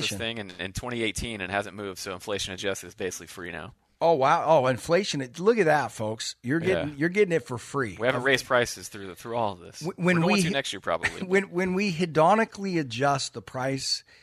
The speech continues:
Speaker 2: of the membership, it is now free. So, uh, you're gonna wanna take advantage of that. I thought you'd get a little more kick out of that hedonically adjusted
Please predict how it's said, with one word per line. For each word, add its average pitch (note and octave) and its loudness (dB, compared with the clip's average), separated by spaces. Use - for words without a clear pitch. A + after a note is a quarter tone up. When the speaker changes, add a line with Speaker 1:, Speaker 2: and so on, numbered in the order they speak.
Speaker 2:
of A#2+ -4
the A#2 -2
membership, A2+ -2
it B2+ -4
is A2+ -2
now C#3+ 6
free. A2 -10
So, B2+ 4
uh, A2 -2
you're A#2+ -2
gonna E3+ 6
wanna D3+ 4
take B2+ -2
advantage G2+ -10
of F2+ -12
that. D#2 -10
I C3 -2
thought D#3+ 2
you'd B2+ -6
get B2 -2
a - -2
little A2+ -4
more A2 -6
kick G#2+ -8
out G2 -6
of G2 -10
that F#2 -10
hedonically F#2+ -12
adjusted F2 -10